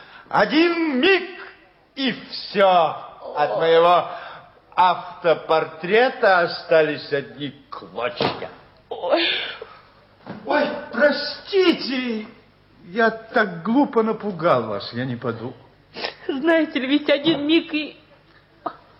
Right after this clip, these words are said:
Speaker 1: Вот видите, Мейла, я уже сделал попытку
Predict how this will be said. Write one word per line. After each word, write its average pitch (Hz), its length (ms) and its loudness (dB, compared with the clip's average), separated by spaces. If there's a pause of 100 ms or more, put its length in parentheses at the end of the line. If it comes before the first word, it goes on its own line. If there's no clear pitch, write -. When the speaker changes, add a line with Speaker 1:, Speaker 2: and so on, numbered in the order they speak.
Speaker 1:
Вот 156 160 2
видите, 214 340 4
Мейла, 147 520 2 (840)
я 143 180 2
уже 131 320 -2
сделал 123 580 0
попытку 220 960 -4